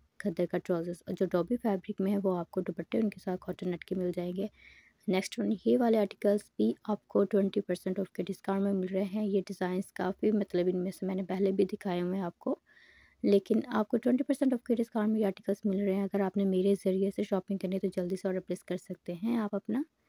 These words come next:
नंबर आपको स्क्रीन से भी मिल जाएगा, डिस्क्रिप्शन बॉक्स में से भी मिल जाएगा। नेक्स्ट वन ये वाला आर्टिकल भी बहुत ही खूबसूरत है, प्लेन में ट्राउजर्स है, ये शर्ट का प्रिंट आ जाता है, ये वाला है दुपट्टे का प्रिंट।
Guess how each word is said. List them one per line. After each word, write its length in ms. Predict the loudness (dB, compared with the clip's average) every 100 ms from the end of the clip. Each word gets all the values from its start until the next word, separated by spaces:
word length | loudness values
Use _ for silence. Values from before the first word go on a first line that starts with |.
| _ _ _ _
नंबर 300 | 4 4 6
आपको 200 | 4 2
स्क्रीन 300 | -2 0 0
से 120 | 2
भी 80 | 0
मिल 160 | 2 2
जाएगा, 360 | 0 -2 0
डिस्क्रिप्शन 560 | 0 -2 -2 -4 -2 -2
बॉक्स 220 | -2 -2
में 80 | -4
से 120 | -2
भी 80 | -4
मिल 160 | -2 -6
जाएगा। 380 | -6 -10 -4 -2
नेक्स्ट 260 | -4 -4
वन 120 | -4 0
ये 160 | 2
वाला 180 | 2 2
आर्टिकल 320 | 0 -4 -4
भी 120 | -2 -2
बहुत 260 | -8 -8 -10
ही 60 |
खूबसूरत 560 | -10 _ -2 0 0 -2
है, 120 | -8 _ _ -20 -20 2
प्लेन 180 | 6 6
में 100 | 4
ट्राउजर्स 420 | 4 4 4 0
है, 120 | 0 2
ये 200 | 2 0
शर्ट 240 | 0 -2
का 100 | -2
प्रिंट 260 | -2 2 2
आ 80 | 2
जाता 260 | 0 -2 -4
है, 160 | 0
ये 240 | 0 2 0 0
वाला 200 | -2 -2
है 180 | -4 -6
दुपट्टे 420 | -8 -10 -8 -6
का 120 | -4 -6
प्रिंट। 440 | -4 -2 -2 -6